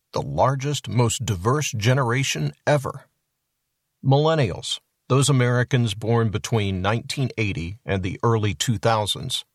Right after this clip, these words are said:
spent their youth in relatively comfortable surroundings. They watched as their parents, the baby boomers and Gen Xers, obeyed the rules of the industrial complex,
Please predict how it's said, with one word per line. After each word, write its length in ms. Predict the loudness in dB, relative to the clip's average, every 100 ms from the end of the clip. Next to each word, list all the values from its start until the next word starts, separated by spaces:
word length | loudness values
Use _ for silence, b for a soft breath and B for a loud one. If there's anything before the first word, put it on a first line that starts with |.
| _
spent 380 | -6 -2 0 0
their 160 | 0 2
youth 440 | 4 4 4 0
in 140 | -2 -2
relatively 680 | -2 0 2 0 0 -2 -2
comfortable 520 | -2 0 2 2 2
surroundings. 920 | 0 -2 0 0 0 -4 -8 -6 -8 _ _ _ _ _ _
They 120 | 0
watched 500 | 2 4 2 -2 -6
as 140 | -6 -4
their 160 | -4
parents, 680 | -2 0 0 0 -4 -6 -6 -6
the 80 |
baby 320 | -2 0 0 -2
boomers 480 | -2 -4 -4 -4
and 140 | -4 -2
Gen 220 | 0 0
Xers, 600 | 0 -2 -4 -10 -10 -10 -12 _ -4
obeyed 480 | -2 0 2 2
the 100 | 0
rules 520 | 0 2 2 2 2 0
of 100 | 2
the 140 | 2
industrial 640 | 2 2 0 0 -2 -2
complex, 880 | -4 -2 0 0 -2 -4 -4 -4 -4